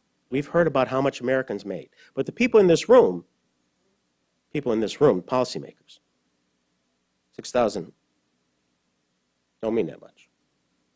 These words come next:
The cost of the treatment then becomes the responsibility of society. So what?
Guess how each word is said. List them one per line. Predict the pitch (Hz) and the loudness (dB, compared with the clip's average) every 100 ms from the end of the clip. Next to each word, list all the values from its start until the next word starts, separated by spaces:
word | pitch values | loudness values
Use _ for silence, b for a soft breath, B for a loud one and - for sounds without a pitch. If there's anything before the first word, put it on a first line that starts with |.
| _ _ _ _ _ _ _ _ _ _ _ _ _ _ | _ _ _ _ _ _ _ _ _ _ _ _ _ _
The | - | -20
cost | - - 147 170 185 | -16 -4 -2 -2 -4
of | |
the | 165 | -6
treatment | - 120 120 120 | -6 -6 -4 -4
then | 123 | -4
becomes | 123 120 - 113 104 104 - | -4 -8 -8 -6 -6 -8 -12
the | 113 | -8
responsibility | 110 113 - 117 113 110 110 107 107 - _ _ _ _ _ _ _ - | -6 -6 -6 -6 -6 -6 -4 -2 -4 -8 _ _ _ _ _ _ _ -20
of | - | -14
society. | - - 120 117 69 _ _ _ _ _ _ _ _ _ _ _ _ _ _ _ _ _ _ _ _ _ _ _ _ _ _ _ _ _ _ _ _ _ _ _ _ _ _ _ _ _ _ _ _ _ _ _ _ | -12 -8 -6 -6 -6 _ _ _ _ _ _ _ _ _ _ _ _ _ _ _ _ _ _ _ _ _ _ _ _ _ _ _ _ _ _ _ _ _ _ _ _ _ _ _ _ _ _ _ _ _ _ _ _
So | _ - 143 | _ -2 0
what? | 98 - | 0 -4